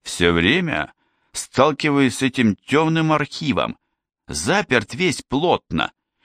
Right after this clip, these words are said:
Нипочём не скажешь, что туда сложено, пока не крякну.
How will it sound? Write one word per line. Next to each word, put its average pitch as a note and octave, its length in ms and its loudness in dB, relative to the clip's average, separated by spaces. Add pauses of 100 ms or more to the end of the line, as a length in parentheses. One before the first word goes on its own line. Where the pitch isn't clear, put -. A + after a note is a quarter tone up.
(140)
Нипочём C#3 480 2
не A3 120 2
скажешь, B2 540 -2 (300)
что - 260 0
туда B2+ 260 2
сложено, B2+ 540 0
пока A2+ 300 0
не G#2+ 160 4
крякну. D2+ 600 0